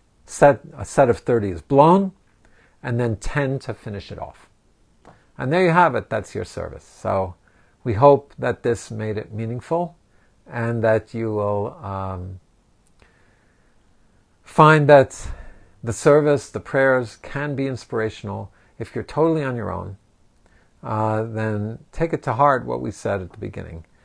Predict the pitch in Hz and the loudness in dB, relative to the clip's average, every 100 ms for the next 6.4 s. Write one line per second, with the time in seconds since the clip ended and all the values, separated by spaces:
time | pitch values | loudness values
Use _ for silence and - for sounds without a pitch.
0 | _ _ 104 113 110 107 - _ _ _ | _ _ -2 0 0 -2 -12 _ _ _
1 | 110 - - 110 110 123 160 196 165 131 | -10 -10 -10 -6 -4 -4 -10 -18 0 2
2 | 131 131 143 147 - 156 117 120 120 - | 2 2 8 8 8 -2 2 2 2 0
3 | 110 95 - 120 127 156 - 98 104 92 | -6 -6 -4 0 0 -2 -12 -12 -8 -8
4 | - 104 107 - 101 - - 160 143 - | -8 -8 -8 -8 -14 -12 -14 -12 -16 -18
5 | _ _ _ _ _ _ _ _ _ _ | _ _ _ _ _ _ _ _ _ _
6 | 107 95 104 | -14 -14 -14